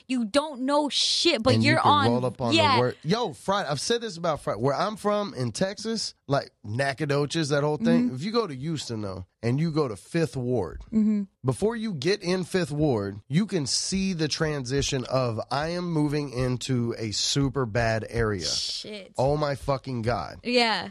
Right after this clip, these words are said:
Speaker 2: Here, everything looks like the front porch on Friday.
Speaker 1: Yep.
Speaker 2: I don't know if all you California people have thought about this.
Speaker 1: <laughs>
Speaker 2: The front porch on Friday don't look scary.
Speaker 1: Uh-uh.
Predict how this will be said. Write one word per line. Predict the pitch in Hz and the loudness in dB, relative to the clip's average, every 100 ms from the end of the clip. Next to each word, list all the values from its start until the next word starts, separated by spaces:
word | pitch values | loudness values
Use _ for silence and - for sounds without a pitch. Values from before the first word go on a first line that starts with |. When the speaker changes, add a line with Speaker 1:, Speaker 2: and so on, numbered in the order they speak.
| - | -14
Speaker 2:
Here, | _ - 202 254 165 107 113 151 - _ _ _ _ - | _ -2 0 2 2 -2 -6 -8 -12 _ _ _ _ 0
everything | 160 170 214 202 196 185 180 | 0 0 -4 -2 -2 0 -2
looks | 139 151 131 - | 2 0 0 -2
like | 117 90 98 - _ - | 0 0 -4 -10 _ -4
the | 117 | -4
front | - 135 143 | 0 0 0
porch | - 135 123 | 0 0 2
on | 117 98 | -2 -6
Friday. | - 139 110 - 233 | -2 0 0 -2 -4
Speaker 1:
Yep. | 233 220 240 | 2 4 4
Speaker 2:
I | 156 | 0
don't | 190 | -2
know | 196 | -4
if | 165 | 0
all | 185 190 | 2 2
you | 185 | 0
California | 196 180 160 180 160 | 0 -2 -4 -4 0
people | 165 143 | 2 2
have | 127 | 2
thought | 165 160 | 0 0
about | 131 285 101 | 0 0 0
this. | - 80 - - - | -4 -4 -4 -4 -8
Speaker 1:
<laughs> | - _ - | -14 _ -2
Speaker 2:
The | 127 | 0
front | 160 214 226 | 2 0 0
porch | 220 208 | 0 2
on | 196 156 | 0 0
Friday | 190 190 139 | 0 2 0
don't | 139 170 | 0 0
look | 170 156 | 0 -2
scary. | - 147 147 117 | -2 0 2 2
Speaker 1:
Uh-uh. | 247 - 240 226 208 | 2 2 0 0 -2